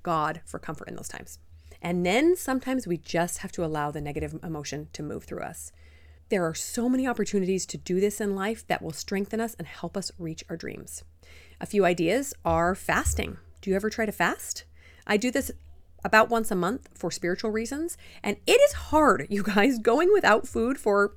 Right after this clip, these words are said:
I re-, I really only do it for about half a day, two-thirds of a day. It's difficult, and you're hungry, and you're whiny, and you get cranky, and I find myself really having to manage my mind when my stomach is growling all day.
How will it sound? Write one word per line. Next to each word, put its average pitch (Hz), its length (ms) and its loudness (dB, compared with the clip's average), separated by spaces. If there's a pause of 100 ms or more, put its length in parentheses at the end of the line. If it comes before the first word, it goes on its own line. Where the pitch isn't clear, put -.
I - 200 0
re-, 180 260 -4
I 175 40 2
really 175 220 0
only 170 140 -2
do 165 140 0
it - 80 -8
for 165 280 -4
about 170 220 -2
half 175 160 -2
a 170 40 -4
day, 170 200 0
two-thirds 180 340 -2
of 165 60 -2
a 165 80 0
day. 185 280 0 (600)
It's 359 220 2
difficult, - 800 2
and 294 140 2
you're 349 160 2
hungry, 349 460 2
and 226 140 0
you're 269 120 0
whiny, 254 500 2
and 214 120 0
you 220 60 -2
get 277 180 -6
cranky, 262 540 -2 (300)
and 208 100 2
I 277 80 2
find 285 240 -2
myself 269 640 2 (400)
really 269 560 6
having 196 240 2
to 180 60 2
manage 170 300 -2
my 165 120 0
mind 175 320 -2
when 160 120 -4
my 160 120 -2
stomach 165 420 -4
is 208 100 -8
growling 240 480 -2
all - 120 -10
day. - 240 -12